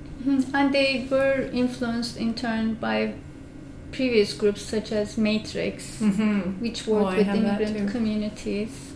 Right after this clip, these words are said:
Speaker 1: Um, so, uh, there, there are, there are groups who have pioneered new methods of working, both in terms of their office organization and in terms of how they engage their constituents
Speaker 2: Mm-hmm.
Speaker 1: and whom they represent.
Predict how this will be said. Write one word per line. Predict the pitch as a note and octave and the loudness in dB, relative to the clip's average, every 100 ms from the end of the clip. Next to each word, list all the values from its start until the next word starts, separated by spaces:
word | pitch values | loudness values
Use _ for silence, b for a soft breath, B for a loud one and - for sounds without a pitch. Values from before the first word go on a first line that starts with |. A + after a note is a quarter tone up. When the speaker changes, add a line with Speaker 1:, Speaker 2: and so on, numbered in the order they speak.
| G#3+ | -6
Speaker 1:
Um, | G#3 G#3 G#3+ G#3+ B B B B B B - - | -4 -2 -2 -4 B B B B B B -14 -12
so, | - B3 A#3+ | 2 4 4
uh, | A3+ G#3+ A3 A3 | 2 2 2 8
there, | B3 B3+ - | 8 8 4
there | A3 B3 B3 | 4 4 6
are, | B3 - - - | 4 2 -4 2
there | A#3 A#3 | 6 8
are | B3+ B3 | 8 6
groups | A#3 A#3+ - - - G#3+ | 2 2 -2 -8 -8 -4
who | A#3 A3+ | -2 0
have | A3+ A3 - | -2 -4 -4
pioneered | A#3 A3+ A3+ A3+ A3+ A3 A3 | -2 -2 0 0 0 -2 0
new | A3+ A3+ | 0 2
methods | A3 A3 A3 A3 - | 2 2 0 -4 0
of | G#3+ | 2
working, | G#3 G#3 G#3+ - A3+ D4 - - - | 4 2 0 -4 -2 -4 -6 -12 -2
both | A3+ A#3 A#3+ - - - - A#3+ | 0 2 0 -8 -14 -14 -10 -2
in | A3+ | 0
terms | A#3 G#3+ G#3+ | 0 0 0
of | G#3 | 0
their | G#3 G3+ A3+ | 0 0 -2
office | - - A3+ | -6 -6 -6
organization | A3 A3 G#3+ G#3+ A3+ A3+ A#3 | -4 -2 -2 -2 -4 -4 -4
and | G#3 | -2
in | G#3 | -2
terms | G#3+ G#3+ | -2 -2
of | G#3+ | -2
how | G#3 G#3 | 0 0
they | G#3 G#3 - | 0 0 0
engage | G3+ G#3 G#3 G#3 | 0 2 2 0
their | G3+ G3 | -2 -2
constituents | - G#3+ G3 A3+ - G3+ A3 D#4+ - - - B B B G#3+ | -2 -2 -2 -6 -4 -2 -2 -4 -8 -14 -14 B B B 0
Speaker 2:
Mm-hmm. | G3 | 2
Speaker 1:
and | G3+ G3 G3+ | 4 4 4
whom | G#3 G#3+ G3+ | 2 2 2
they | G#3 G3 | 4 6
represent. | F#3+ F#3+ F#3 - G3 B3+ | 4 0 -4 -4 -2 -2